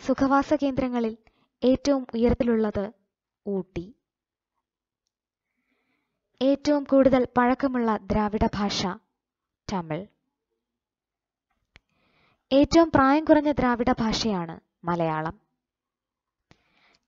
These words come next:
ഏറ്റവും കൂടുതൽ പേർ സംസാരിക്കുന്ന ദ്രാവിഡ ഭാഷ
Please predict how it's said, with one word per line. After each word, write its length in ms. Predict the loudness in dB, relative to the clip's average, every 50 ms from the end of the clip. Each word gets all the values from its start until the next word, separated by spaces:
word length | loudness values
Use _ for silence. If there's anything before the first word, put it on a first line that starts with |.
| _ _ 0
ഏറ്റവും 360 | 2 2 4 4 2 2 4
കൂടുതൽ 360 | 6 6 6 6 6 4 2
പേർ 200 | 4 2 0 0
സംസാരിക്കുന്ന 680 | 0 -2 -4 -6 -2 0 0 2 2 0 -2 -6 -6 -6
ദ്രാവിഡ 400 | -4 -2 -2 -2 -2 0 -2 0
ഭാഷ 340 | 0 -2 -2 -4 -4 -4